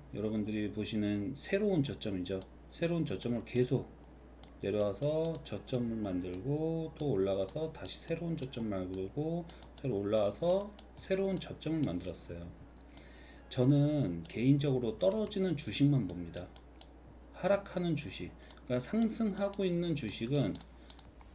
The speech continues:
잘 안 봅니다. 왜냐면 얘가 어디까지 올라갈지 모르겠지만 그거를,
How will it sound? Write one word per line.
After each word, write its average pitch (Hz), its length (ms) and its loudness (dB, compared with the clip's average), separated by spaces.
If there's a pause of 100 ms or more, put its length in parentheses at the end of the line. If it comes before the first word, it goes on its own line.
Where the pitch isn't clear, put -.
잘 - 200 -2
안 117 140 6
봅니다. 107 420 0 (540)
왜냐면 123 540 2 (400)
얘가 147 440 6
어디까지 143 460 4
올라갈지 135 480 4
모르겠지만 131 640 2
그거를, 139 800 4